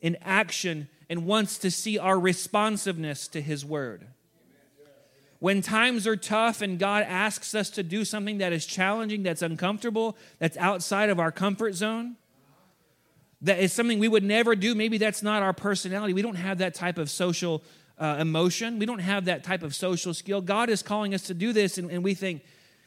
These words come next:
"Man, I just, I just don't know about this." But God will equip you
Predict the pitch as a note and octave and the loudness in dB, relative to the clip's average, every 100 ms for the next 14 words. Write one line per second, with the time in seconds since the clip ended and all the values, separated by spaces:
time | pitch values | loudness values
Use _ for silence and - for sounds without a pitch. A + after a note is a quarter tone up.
0 | _ _ - G3+ F#3 E3 E3+ E3+ - E3+ | _ _ -8 -4 -2 -2 -2 -4 -4 -4
1 | E3+ E3+ G3 E3+ G#3+ G3 E3+ E3+ D#3+ D#3 | -2 -2 -2 0 0 0 -2 -2 -4 -2
2 | E3 E3 G3+ B3 B3+ G#3 F#3+ F#3+ F3 - | -2 2 4 6 4 4 6 4 4 2
3 | A#3 F3 C#3+ G2+ | 0 0 -2 -2